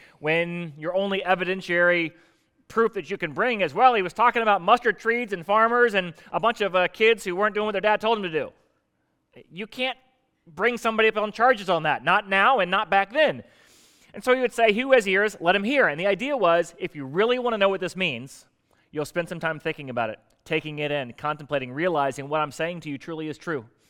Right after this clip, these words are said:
Now, for them, what they didn't wanna hear, they didn't wanna hear that the kingdom of God was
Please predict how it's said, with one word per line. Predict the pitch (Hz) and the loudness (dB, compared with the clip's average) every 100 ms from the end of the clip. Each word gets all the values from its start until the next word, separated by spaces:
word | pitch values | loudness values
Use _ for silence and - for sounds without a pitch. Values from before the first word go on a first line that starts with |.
| - | -2
Now, | 170 139 - _ _ _ _ | 0 0 -2 _ _ _ _
for | 208 | -4
them, | 220 320 277 | 2 2 2
what | 214 233 | 0 2
they | 269 | 0
didn't | 285 254 | 0 -2
wanna | 202 170 | -2 -4
hear, | 131 143 98 _ _ _ _ - | -4 -8 -8 _ _ _ _ -8
they | 160 262 | 0 2
didn't | 311 277 | 2 0
wanna | 233 202 | -2 -2
hear | 160 196 175 | -2 2 2
that | 147 156 151 | 2 0 0
the | |
kingdom | - 226 220 196 | -4 -4 -2 -2
of | 160 | 2
God | 156 156 131 113 _ _ _ | 4 4 4 0 _ _ _
was | 135 165 165 | -2 0 0